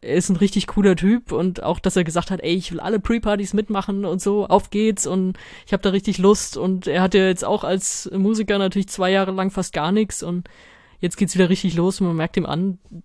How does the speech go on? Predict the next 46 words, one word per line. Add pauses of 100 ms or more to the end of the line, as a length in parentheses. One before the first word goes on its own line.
dass
ihm
das
einfach
Freude
macht.
Ich
finde,
er
ist
ein
super
Vertreter. (600)
Und
ich
freue
mich
auch
so
richtig,
dass
ich
nicht
wie
letztes
Jahr
mir
so
einen
abbrechen
muss,
um
irgendwie
noch
was
Positives
zu
finden,
sondern
dass
ich
diesmal
einfach
ehrlich
sagen
kann,